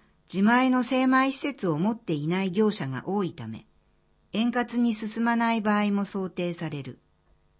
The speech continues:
今回は集荷業者などを通さずに、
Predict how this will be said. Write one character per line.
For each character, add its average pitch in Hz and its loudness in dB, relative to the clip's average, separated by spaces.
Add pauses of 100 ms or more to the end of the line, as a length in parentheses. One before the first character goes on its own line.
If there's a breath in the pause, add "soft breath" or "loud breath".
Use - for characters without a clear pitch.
(1160)
今 285 0
回 196 -2
は 135 -8
集 269 -4
荷 262 0
業 285 -2
者 233 -2
な 180 0
ど 156 -4
を 127 -6
通 185 -6
さ 160 -8
ず 139 -10
に、 117 -8